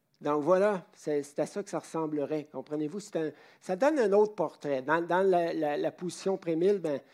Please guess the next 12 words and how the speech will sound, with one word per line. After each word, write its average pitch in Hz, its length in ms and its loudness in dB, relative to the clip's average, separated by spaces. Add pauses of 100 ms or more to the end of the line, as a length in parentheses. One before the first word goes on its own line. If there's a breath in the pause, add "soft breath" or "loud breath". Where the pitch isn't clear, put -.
(200 loud breath)
c'est - 220 -6
que 160 120 -4
le, 151 200 2 (720 loud breath)
finalement, 170 680 2
le, 143 200 0
le, 135 260 -10
le, 139 120 -8
les, 147 220 -6
les, 147 240 -8
les, 135 260 -8
les 147 200 -8
croyants, 151 520 0